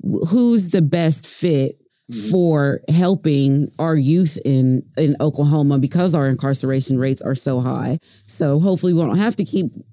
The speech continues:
Speaker 1: coming and talking about
Speaker 2: <laughs>
Speaker 1: opportunity this, opportunity that. And again, I just, I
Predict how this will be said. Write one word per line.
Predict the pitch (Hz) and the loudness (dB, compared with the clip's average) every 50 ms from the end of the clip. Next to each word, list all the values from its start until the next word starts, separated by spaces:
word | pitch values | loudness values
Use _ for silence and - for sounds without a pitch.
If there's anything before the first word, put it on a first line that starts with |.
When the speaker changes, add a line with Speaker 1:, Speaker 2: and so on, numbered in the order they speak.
| _ _ - _ _ - | _ _ -20 _ _ -6
Speaker 1:
coming | - 226 190 185 185 180 180 165 | -2 0 2 2 4 4 4 4
and | 160 160 | 2 2
talking | - - 214 226 226 180 185 175 165 | 0 0 -2 -2 0 0 0 2 2
about | 160 160 170 160 160 160 156 - 139 151 | 2 0 0 0 0 0 0 -2 -2 -4
Speaker 2:
<laughs> | - | -2
Speaker 1:
opportunity | - - 175 - 185 175 - 185 185 175 170 170 170 | -2 -2 0 0 0 0 0 0 2 2 2 2 2
this, | 160 180 170 175 - | 2 0 0 -2 -2
opportunity | - 175 - 170 160 - 190 175 170 160 170 - | -4 -4 -4 -4 -2 0 0 2 2 2 2 0
that. | - 165 160 160 160 156 147 - _ _ _ _ _ | 0 0 -2 0 -2 -2 -4 -6 _ _ _ _ _
And | - - 185 170 | -4 0 0 2
again, | 151 156 - 180 165 160 | 2 2 2 0 2 2
I | 165 175 | 2 0
just, | 165 - 175 170 - - - | 0 0 -2 -4 -4 -6 -4
I | 135 147 143 | -2 0 0